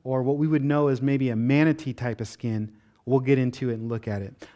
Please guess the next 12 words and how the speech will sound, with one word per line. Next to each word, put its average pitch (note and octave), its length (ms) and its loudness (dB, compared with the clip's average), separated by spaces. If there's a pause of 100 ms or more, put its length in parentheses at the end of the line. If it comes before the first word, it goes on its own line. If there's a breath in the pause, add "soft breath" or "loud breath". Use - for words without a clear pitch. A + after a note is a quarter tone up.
Let's C#3+ 220 0
read D#3 260 2
verses D3+ 300 -2
seven D#3 360 0
through C#3 120 -4
fourteen D3+ 600 -2
now. F#2+ 220 -2 (2750 soft breath)
Seven G3 360 8
through G3+ 140 2
fourteen, D3+ 760 2 (160)
the D#3 140 6
rest D3 680 6